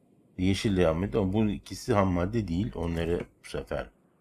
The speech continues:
e, bulmamız lazım. Bizim yeşilimiz geliyor olması lazım. Evet, geliyor. Bu arada tabii hiç şeyimiz yok. Robotumuz yok. O yüzden hiç,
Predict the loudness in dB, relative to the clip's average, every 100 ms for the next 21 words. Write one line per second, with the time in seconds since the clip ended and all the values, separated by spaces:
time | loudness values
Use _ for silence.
0 | _ _ _ _ _ _ -10 -10 -6 -4
1 | -4 -4 -4 -4 -2 -2 -2 2 4 4
2 | 4 2 2 2 2 4 2 0 -4 -8
3 | -8 -6 -6 -4 -4 -4 -6 -10 -8 -6
4 | -4 -2 -4 -4 _ _ _ _ _ _
5 | _ _ _ _ _ _ -20 _ _ _
6 | _ -2 2 6 6 6 2 4 2 2
7 | 0 0 -4 -6 -14 -14 -2 0 0 -2
8 | -2 0 -2 -4 -20 -20 _ _ _ _
9 | _ _ _ _ _ _ _ -8 -4 0
10 | 0 -2 -4 -2 -2 0 -2 -2 0 0
11 | 0 -4 -14 _